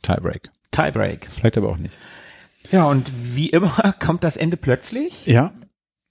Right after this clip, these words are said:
Speaker 1: Aber es kommt.
Speaker 2: Ah, es kommt ganz gewaltig sogar.
Speaker 1: Und
Speaker 2: Und
Speaker 1: wir sind durch.
Speaker 2: danach hat man immer so ein bisschen den Blues, <laughs> weil alles so plötzlich kam.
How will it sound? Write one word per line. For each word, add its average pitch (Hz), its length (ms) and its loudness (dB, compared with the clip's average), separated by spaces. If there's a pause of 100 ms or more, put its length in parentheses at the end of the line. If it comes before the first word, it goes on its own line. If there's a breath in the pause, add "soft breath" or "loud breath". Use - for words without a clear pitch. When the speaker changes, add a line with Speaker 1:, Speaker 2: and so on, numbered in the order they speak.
(260)
Speaker 1:
Aber 131 200 4
es 180 120 0
kommt. 104 280 0 (340)
Speaker 2:
Ah, 123 220 0
es 123 140 -4
kommt 131 320 -2
ganz 139 300 0
gewaltig 127 500 2
sogar. 113 520 -2 (340)
Speaker 1:
Und 131 80 2
Speaker 2:
Und 117 60 4
Speaker 1:
wir 120 80 6
sind 139 120 0
durch. 135 300 -2 (580)
Speaker 2:
danach 131 320 0
hat 170 120 -2
man 156 100 0
immer 156 180 2
so 139 80 0
ein 143 80 0
bisschen 151 320 -2
den 139 360 0
Blues, 143 680 2 (520 loud breath)
<laughs> - 500 -2
weil 143 180 2
alles 147 180 0
so 147 60 -6
plötzlich - 480 -4
kam. 208 300 -4